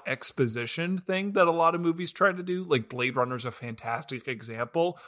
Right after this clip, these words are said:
You learn all about your characters, but nothing is revealed about the s-, about, like, nothing's revealed that you don't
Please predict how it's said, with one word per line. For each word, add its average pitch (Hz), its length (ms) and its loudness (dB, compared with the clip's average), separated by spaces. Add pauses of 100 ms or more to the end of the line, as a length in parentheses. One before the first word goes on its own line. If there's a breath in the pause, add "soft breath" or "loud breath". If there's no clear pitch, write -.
You 147 120 6
learn 143 260 8
all 135 220 4
about 127 300 2
your 127 80 -6
characters, 151 640 0
but 123 220 -2
nothing 139 480 2
is 127 180 -6
revealed 123 380 -4
about 120 240 0
the - 60 -14
s-, - 220 -2 (460)
about, 127 380 8
like, 113 320 -2 (340)
nothing's 262 340 10
revealed 156 580 8
that 135 140 0
you 131 120 -2
don't 131 320 4